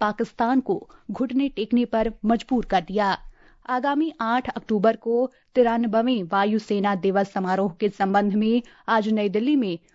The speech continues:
वार्षिक प्रेस वार्ता में उन्होंने कहा कि भारत ने पाकिस्तान में कई ठिकानों पर हमला किया और ऑपरेशन के दौरान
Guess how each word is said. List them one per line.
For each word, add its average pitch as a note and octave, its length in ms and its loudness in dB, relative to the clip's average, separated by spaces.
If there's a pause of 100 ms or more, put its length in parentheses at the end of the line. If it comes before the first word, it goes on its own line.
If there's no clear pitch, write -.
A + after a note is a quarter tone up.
(160)
वार्षिक C4+ 460 0
प्रेस G3+ 320 -2
वार्ता G3 340 0
में A3 160 0
उन्होंने G3 340 0
कहा G3+ 360 -2
कि A#3+ 220 -2
भारत A3 400 -2
ने B3+ 160 0
पाकिस्तान G#3 640 -2
में A3 220 2 (320)
कई C#4+ 200 2
ठिकानों A3 420 -2
पर A3+ 180 0
हमला A3 320 0
किया G#3 340 0 (340)
और B3 140 -2
ऑपरेशन C4+ 500 0
के C4+ 140 -2
दौरान G3 520 0